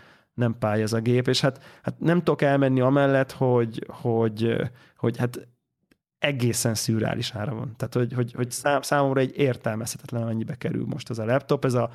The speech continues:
ez az apple pont hu-n jelenleg bruttó nyolcszáznyolcvanezer forintba kerül ez a gép,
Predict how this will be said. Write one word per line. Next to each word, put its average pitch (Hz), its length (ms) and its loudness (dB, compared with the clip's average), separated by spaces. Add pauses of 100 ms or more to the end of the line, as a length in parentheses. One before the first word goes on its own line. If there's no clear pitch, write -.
(280)
ez 127 100 -2
az 123 80 0
apple 139 280 2
pont 120 260 -2
hu-n 139 340 0
jelenleg 120 520 2
bruttó 120 340 -2
nyolcszáznyolcvanezer 117 1120 -4
forintba - 380 -8
kerül 120 260 -8
ez 123 120 -8
a 120 60 -10
gép, - 240 -8